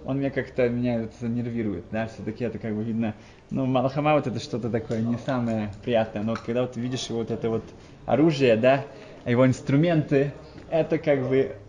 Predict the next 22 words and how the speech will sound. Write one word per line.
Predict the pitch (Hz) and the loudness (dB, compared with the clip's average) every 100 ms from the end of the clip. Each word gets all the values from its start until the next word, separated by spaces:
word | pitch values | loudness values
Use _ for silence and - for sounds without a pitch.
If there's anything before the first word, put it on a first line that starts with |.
| - | -16
не, | - 139 143 | -6 0 2
я | 139 143 | 2 2
не | |
могу | 147 147 | 4 4
этим | 156 135 | 4 2
наслаждаться | 127 139 123 139 123 - | 6 6 8 8 6 4
нашим, | 110 110 123 110 104 | 0 0 0 0 0
э, | 107 - - - - - | -4 -12 -18 -20 -20 -8
путешествием. | 127 113 147 120 - 113 95 | -8 0 4 4 2 -4 -4
Дай | 127 165 202 | 2 4 4
мне | 185 | 4
его | 165 151 | 4 4
подержать, | 139 117 113 113 98 95 - - | 4 0 0 0 0 -4 -14 -10
да, | 143 | -8
чтобы | 151 - 147 139 | -6 -6 -4 -6
как | 135 117 | -6 -8
бы | |
тогда | 113 127 139 | -6 -2 -2
мне | 131 | 0
будет | 120 123 | -4 -4
спокойней. | - 123 120 104 98 - - - - - - - - - | -2 0 0 0 -4 -8 -18 -20 -20 -20 -20 -20 -20 -2
Окей, | - 185 240 269 | 2 6 8 8